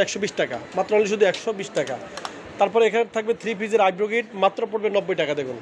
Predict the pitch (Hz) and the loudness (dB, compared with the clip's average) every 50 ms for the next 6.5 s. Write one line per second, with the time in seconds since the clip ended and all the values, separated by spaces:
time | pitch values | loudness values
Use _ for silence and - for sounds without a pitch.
0 | - - - 180 190 190 - 240 233 214 196 160 180 170 160 139 143 139 143 135 | -12 -8 -4 -2 -2 0 2 2 4 4 4 2 2 0 0 0 -2 -2 -4 -4
1 | 123 127 120 - - - - - - - - - - - - 196 202 - 240 240 | -4 -6 -6 -8 -8 -10 -10 -12 -14 -14 -14 -14 -6 0 2 2 4 6 6 4
2 | 226 202 240 233 233 240 233 240 196 202 202 208 196 - 240 240 247 240 - - | 6 4 2 0 0 -2 -2 -2 0 2 2 2 2 0 -2 -4 -4 -6 -14 -18
3 | - - - 190 175 196 196 147 180 190 202 196 226 214 202 202 202 185 220 208 | -18 -12 -8 -6 -4 -4 -2 -2 0 0 0 0 -2 -2 -2 -2 0 0 -2 -2
4 | - - 165 143 - 160 190 208 - - - 233 202 240 240 233 233 254 247 - | -2 -2 -2 -2 -2 -2 -2 -2 -2 -2 -4 0 4 4 4 6 4 2 0 0
5 | - 214 202 202 - - - 233 233 240 247 - - - - - - - - - | 0 0 0 0 -2 0 4 6 6 6 4 2 -2 -12 -18 -20 -20 -6 0 2
6 | 247 254 254 226 - - 170 139 143 | 2 4 2 0 0 -2 -4 -4 -6